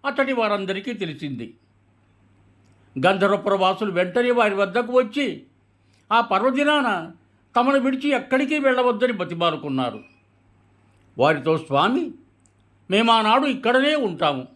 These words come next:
ఎక్కడకు వెళ్ళము" అని మాట ఇచ్చి అందరినీ ఊరడించారు. చివరకు ధనత్రయోదశి రానే వచ్చింది. ఆ రోజుకు ఆ ఏడు గ్రామాల పెద్దలు శ్రీగురుడు తప్పక తమ ఇంటికే రాగలరని తలచి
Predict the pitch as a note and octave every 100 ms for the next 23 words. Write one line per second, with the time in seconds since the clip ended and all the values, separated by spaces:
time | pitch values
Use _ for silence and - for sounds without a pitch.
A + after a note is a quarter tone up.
0 | _ _ _ B2+ D#3 D#3+ A#3+ C4+ D4+ B3+
1 | F3 D#3+ C3 A#2+ - _ _ - G#3+ A#3+
2 | F3 G#3 A#3 A#3 A3 A#3+ G3+ C#3 A#2+ -
3 | _ _ _ _ - C4+ B3 A3 G3+ A#3
4 | D#3+ D3+ C#3+ C3 C3+ A#2+ G#2+ - _ _
5 | _ _ _ _ _ _ _ _ _ _
6 | _ _ F3 E3+ E3 E3 D#3+ F3 F3+ F#3+
7 | F#3+ F#3 G3+ F3 F#3 A#3 B3 A#3+ B3+ A#3+
8 | F#3 - _ _ _ _ _ _ _ _
9 | _ _ _ _ - C4 C4 C#4 C#4 C#4+
10 | C4+ A3 B3 B3 C4 B3+ C4 C4 A3 A#3+
11 | B3+ C4 C4 C4 - - _ _ - G#3
12 | B3 C#4 D4 A3+ D3+ C3 _ _ _ _
13 | G#3 G#3+ C#4+ C#4+ A#3 G#3 A#3+ C4 C#4 C#4
14 | C4+ B3+ B3 A#3 A#3+ G#3 G#3+ G#3+ G#3+ G#3
15 | C#3+ C3